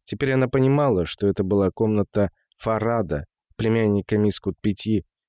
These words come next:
который некогда заполнял чашу ее жизни до краев и который погиб вместе с отцом в автокатастрофе на горной дороге.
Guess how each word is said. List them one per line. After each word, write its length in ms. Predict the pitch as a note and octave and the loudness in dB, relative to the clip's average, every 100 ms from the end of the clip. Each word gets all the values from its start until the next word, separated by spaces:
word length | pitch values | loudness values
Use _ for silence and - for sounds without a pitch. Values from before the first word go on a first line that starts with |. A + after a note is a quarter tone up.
| - | -8
который 300 | G2 G#2+ G#2 | -4 -2 0
некогда 480 | G#2+ A2 G#2+ F#2 G2+ | 0 0 -2 0 0
заполнял 560 | G2 F#2 G#2+ G#2+ A2+ G2+ | 0 -2 0 2 0 -2
чашу 400 | - G#2 - F#2+ | -4 -4 -4 -4
ее 240 | F#2+ F#2+ | 0 0
жизни 380 | F#2 A2+ G2+ F#2+ | 2 0 2 -2
до 160 | E2+ | -2
краев 500 | F2+ G2 F2+ A#2+ - _ _ _ _ _ | -4 -2 0 0 -2 _ _ _ _ _
и 80 | - | -8
который 320 | - A2 D3+ | -4 0 0
погиб 400 | D3 A#2+ G#2+ C3 - | 0 0 0 -2 0
вместе 400 | G#2 B2 - G#2+ | 0 0 0 -4
с 120 | - | -2
отцом 440 | F#2 - A2+ A2+ - _ _ - | -4 -2 -4 -4 -6 _ _ -4
в 80 | G#2 | -4
автокатастрофе 960 | - G#2 G#2+ G2+ F#2+ - A2+ A2+ - | -2 -4 -2 -2 -4 -2 -2 -2 -2
на 160 | G#2+ G2+ | 0 0
горной 400 | G#2+ G2+ G2 G2 | 0 0 0 -2
дороге. 480 | F2+ F2+ D#2+ D2+ | -2 -2 -4 -8